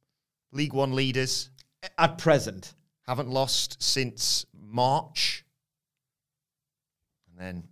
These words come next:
Speaker 1: Chesterfield come into town and say, uh, well, come on.
Speaker 2: Yeah.
Speaker 1: We scored from a set piece, but, you know,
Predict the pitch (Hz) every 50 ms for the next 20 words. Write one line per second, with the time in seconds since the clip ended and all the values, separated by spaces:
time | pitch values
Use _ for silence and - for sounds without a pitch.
0 | _ _ _ _ _ _ - - 107 - - 98 92 90 - 92 90 85 - -
1 | - 90 87 87 90 87 82 - - 85 85 85 87 87 87 85 85 87 - -
2 | _ _ _ _ _ _ _ _ _ _ - - - _ _ _ _ _ _ _
3 | _ _ - - - - _ _ _ _ _ _ _ _ _ - - 220 208 208
4 | 175 - - - - - _ _ _ _ _ _ _ _ _ _ _ _ _ -
5 | - - - - 90 - 71 71 - - - - - - - 64 - - - -
6 | 76 -